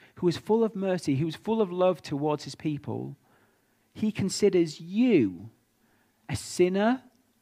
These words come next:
weak, broken, disheartened, uh, unfaithful. He considers you worthy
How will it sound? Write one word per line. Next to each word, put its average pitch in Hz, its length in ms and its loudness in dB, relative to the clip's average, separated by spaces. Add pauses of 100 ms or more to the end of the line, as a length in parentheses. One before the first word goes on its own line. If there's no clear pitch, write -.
weak, 180 640 2 (240)
broken, 180 680 2 (300)
disheartened, 180 1080 2 (760)
uh, 156 140 4 (100)
unfaithful. 202 1040 2 (1040)
He 220 220 -2
considers 196 680 0
you 190 240 0
worthy 170 880 0